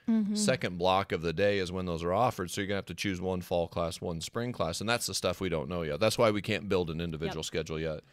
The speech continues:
Speaker 2: until we get that, the master schedule with the wish list put in.
Speaker 1: Built. Yep. Yeah. And it's interesting because, um,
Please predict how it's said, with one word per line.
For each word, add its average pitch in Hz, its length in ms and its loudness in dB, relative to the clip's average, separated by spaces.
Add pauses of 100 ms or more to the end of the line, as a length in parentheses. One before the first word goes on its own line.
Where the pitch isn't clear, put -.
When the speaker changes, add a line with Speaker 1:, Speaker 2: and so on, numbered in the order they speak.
(300)
Speaker 2:
until 87 500 0 (200)
we 95 140 -8
get 87 140 -8
that, 80 200 -8 (100)
the 92 160 -10
master 95 420 -4
schedule 87 420 0
with 85 140 -2
the 90 80 -2
wish 87 260 0
list 82 200 -4
put 90 160 -6
in. 95 180 -8
Speaker 1:
Built. 180 540 -2
Yep. 185 260 0 (420)
Yeah. 233 240 12
And 214 120 2
it's 202 140 0
interesting 233 460 0
because, 196 360 2 (300)
um, - 380 2